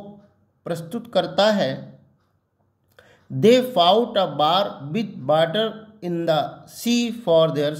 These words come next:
survival।" उन्होंने अपने जीवन के लिए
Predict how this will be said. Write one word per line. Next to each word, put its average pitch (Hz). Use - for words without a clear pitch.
survival।" 123
उन्होंने 269
अपने 233
जीवन 190
के 196
लिए 160